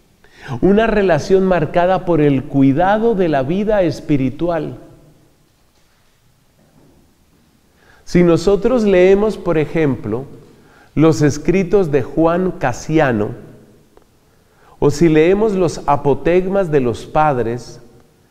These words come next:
o algunos otros escritos relativos a los comienzos de la vida religiosa allá en el desierto, lo que encontramos es que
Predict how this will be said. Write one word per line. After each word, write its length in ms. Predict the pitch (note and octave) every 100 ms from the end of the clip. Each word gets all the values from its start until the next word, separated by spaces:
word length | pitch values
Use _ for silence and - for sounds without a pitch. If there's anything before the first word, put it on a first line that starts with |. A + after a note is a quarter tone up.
| _ _ _ _ _
o 140 | C#3 D#3
algunos 560 | D#3 D#3+ G#3 A#3 -
otros 400 | G3+ G3 G#2 -
escritos 640 | D#3 - - F3 E3+ G3 E3+
relativos 680 | D#3+ C3+ - D#3 F3+ E3
a 80 | D3+
los 220 | C3+ A#2+
comienzos 760 | - C3 C3+ E3+ G3+ F#3 G3+ D#3
de 120 | D3+
la 120 | C3
vida 260 | B2 D#3 F3
religiosa 800 | D#3+ D3 B2+ - E3+ D#3+ A#2+ -
allá 260 | G2+ A2+ C3+
en 80 |
el 160 | F3 F3
desierto, 760 | D#3+ C#3 B2+ A#2 G2 G2 D#3+ F3+ - - _ _ _ _ _ _ _ _ _ _ _ - - -
lo 260 | - F3 F3
que 140 | G3
encontramos 1080 | C4 C4 C#4 B3 A#3+ A3 F#3+ G3 G#3+ - - - - - - _ _ _ _ _ - -
es 320 | F#3 G3+ -
que 360 | - B3 A#3+